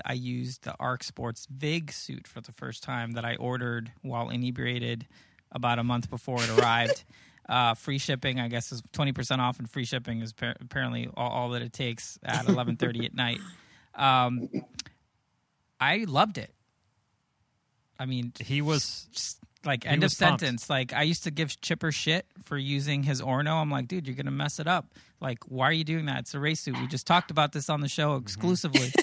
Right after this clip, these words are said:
Speaker 2: <laughs>
Speaker 1: extensively." I mean, and now I get it. I totally get it. So, so Annie, I, t-, I totally understand. Like, I'd be using the thing all the time.
Speaker 2: Why wouldn't you use it, right?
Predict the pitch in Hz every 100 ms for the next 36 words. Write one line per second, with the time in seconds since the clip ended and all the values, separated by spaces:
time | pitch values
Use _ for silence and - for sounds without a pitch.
0 | - - - 165 - 190 180 147 135 131
1 | 135 127 143 - - - _ 151 151 143
2 | 139 190 175 175 - _ - - 156 135
3 | 123 - - _ _ _ _ - - 151
4 | 135 - _ _ _ _ - 135 135 131
5 | 127 - - 127 - - 156 139 131 127
6 | 120 131 120 117 113 123 123 120 117 120
7 | 117 120 117 113 - 117 113 113 220 247
8 | 247 240 240 240 233 233 302 - 175 226